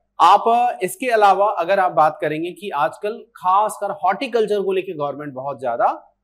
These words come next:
एंथुसियास्टिक है, बहुत ज्यादा उत्साहित है कि लोग हॉर्टिकल्चर की चीजों को भी अपनाएं।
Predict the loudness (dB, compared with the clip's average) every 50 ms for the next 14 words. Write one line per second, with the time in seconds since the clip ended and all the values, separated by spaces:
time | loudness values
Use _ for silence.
0 | _ _ -14 -12 -10 -8 -8 -8 -6 -4 -4 -4 -4 -6 -12 -18 -18 _ -20 -20
1 | _ _ _ _ _ _ _ _ _ _ _ _ _ _ _ _ 2 4 4 4
2 | 4 4 4 2 2 2 0 -4 -2 0 0 0 0 0 -4 -6 -8 -6 -6 -6
3 | -6 -6 -6 -4 -4 -4 -4 -4 -6 -6 -8 -8 -10 -12 -14 -14 -16 -16 -16 -18
4 | -16 -16 -14 -10 -8 -8 -10 -10 -10 -14 -14 -14